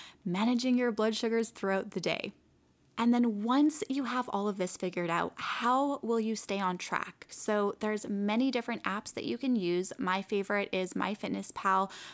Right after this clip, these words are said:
but you wanna make sure that you are staying on track with your goal. You wanna make sure that it, once you set your macros and your calories, you wanna make sure you're actually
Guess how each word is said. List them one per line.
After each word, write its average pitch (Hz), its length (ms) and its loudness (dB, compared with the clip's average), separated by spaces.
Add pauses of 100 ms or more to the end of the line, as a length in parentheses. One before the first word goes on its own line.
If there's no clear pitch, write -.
(540)
but 233 100 0
you 233 120 4
wanna 240 200 2
make 262 200 2
sure 214 340 0
that 208 140 -6
you 202 180 -2
are 220 460 2
staying 214 400 -2
on 226 260 0
track 190 420 -4
with 226 120 -6
your 226 120 -4
goal. 170 360 0
You 180 120 -2
wanna 190 220 0
make 214 220 -2
sure 185 320 -2
that 180 280 0
it, 190 220 -4
once 190 300 -2
you 254 80 -2
set - 180 -4
your 233 140 -4
macros 214 400 -2
and 240 80 4
your 247 100 0
calories, 185 540 -2
you 185 80 -4
wanna 196 200 0
make 208 200 -2
sure 196 160 -4
you're 185 200 -2
actually 190 440 -2